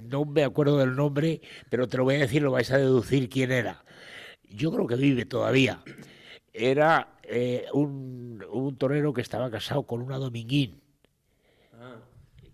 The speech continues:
Speaker 2: ¿cómo se llama? Eh, sería Paco Alcalde.
Speaker 1: Paco Alcalde,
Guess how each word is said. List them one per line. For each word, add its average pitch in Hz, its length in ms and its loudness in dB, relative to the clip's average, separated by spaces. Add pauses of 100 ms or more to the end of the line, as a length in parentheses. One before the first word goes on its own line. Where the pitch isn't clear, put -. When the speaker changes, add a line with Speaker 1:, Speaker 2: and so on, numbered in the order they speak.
Speaker 2:
¿cómo - 180 -20
se 120 120 -12
llama? 92 180 -20
Eh, - 80 -20
sería 117 880 -4
Paco 113 200 -2
Alcalde. 113 440 -4
Speaker 1:
Paco 127 200 -18
Alcalde, - 340 -16